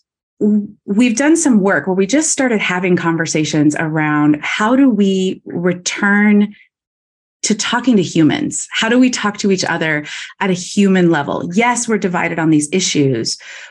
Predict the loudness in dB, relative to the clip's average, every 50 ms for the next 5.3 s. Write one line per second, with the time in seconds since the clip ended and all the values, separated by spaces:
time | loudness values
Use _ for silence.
0 | -20 _ _ -20 -20 -20 _ _ _ -4 -4 -2 -2 0 2 2 2 2 2 2
1 | 2 4 4 4 2 2 2 2 2 2 2 0 0 -2 -2 0 0 0 0 0
2 | 0 0 -4 -4 -4 -6 -4 -4 -4 -2 -2 -2 -2 -2 -2 -2 -2 -2 -2 -4
3 | -6 -10 _ _ _ _ -8 -8 -8 -8 -8 -12 -8 _ -2 -2 0 2 2 4
4 | 4 4 2 2 0 0 0 -2 -2 -4 -4 -6 -6 -4 -6 -6 -4 -2 0 0
5 | 2 2 0 0 -2